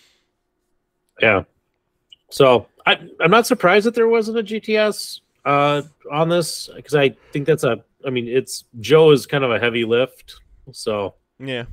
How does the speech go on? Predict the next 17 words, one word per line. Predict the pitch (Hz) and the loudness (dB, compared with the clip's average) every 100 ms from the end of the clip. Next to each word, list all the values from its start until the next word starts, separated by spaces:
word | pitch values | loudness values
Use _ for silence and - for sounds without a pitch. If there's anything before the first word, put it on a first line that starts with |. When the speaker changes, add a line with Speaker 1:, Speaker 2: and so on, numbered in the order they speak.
| - _ _ _ _ - | -20 _ _ _ _ -16
Speaker 2:
<clears throat> | 113 - 170 - _ _ _ _ _ _ _ _ _ _ | -12 -10 -12 -18 _ _ _ _ _ _ _ _ _ _
Yeah. | - 85 160 | -18 -4 -2
Speaker 1:
And, | 151 139 | -2 -4
you | 180 175 | -4 -4
know, | 104 104 _ _ _ _ | -4 -8 _ _ _ _
there's | 143 | -4
a | 135 | 0
little | 143 139 | 0 2
bit | 139 | 2
of | |
the | 127 | 0
controversy | 143 131 - 120 117 - 127 | -4 -4 -6 -8 -8 -6 -4
about | 113 113 | -4 -4
the | 110 | -6
fact | 127 113 110 _ | -4 -2 -4 _
that, | 110 104 - _ _ _ _ _ _ _ _ - | -2 -2 -8 _ _ _ _ _ _ _ _ -16
uh, | 107 104 | -12 -10